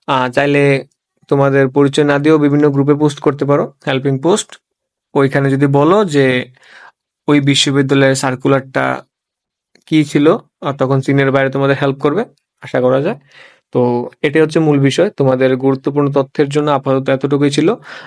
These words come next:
এবার আসি আমরা পরবর্তী স্টেপে বা পরবর্তীতে তোমাদের যেই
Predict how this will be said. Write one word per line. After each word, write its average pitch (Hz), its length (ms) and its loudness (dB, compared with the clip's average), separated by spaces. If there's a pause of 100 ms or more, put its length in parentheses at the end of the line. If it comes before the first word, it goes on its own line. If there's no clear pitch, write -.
(400)
এবার 147 280 2
আসি 147 340 -2
আমরা 131 460 0 (200)
পরবর্তী 147 520 2
স্টেপে 139 460 -4 (220)
বা 123 200 -2
পরবর্তীতে 139 520 0
তোমাদের 143 440 0
যেই 143 300 0